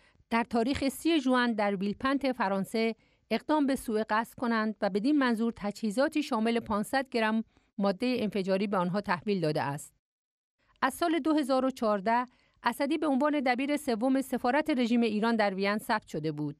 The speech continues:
محدثین ادامه می‌دهد که این سوء قصد توسط بالاترین ارگان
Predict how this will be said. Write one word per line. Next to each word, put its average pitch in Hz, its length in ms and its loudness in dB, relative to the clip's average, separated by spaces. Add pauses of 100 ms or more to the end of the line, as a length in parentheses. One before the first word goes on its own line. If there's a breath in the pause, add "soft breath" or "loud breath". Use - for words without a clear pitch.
(1400)
محدثین 285 500 0
ادامه 285 340 2
می‌دهد 277 400 0
که 302 120 -8
این 339 120 0
سوء 269 320 -2
قصد 262 320 -2 (260)
توسط 262 400 -2
بالاترین 254 680 0
ارگان 247 420 2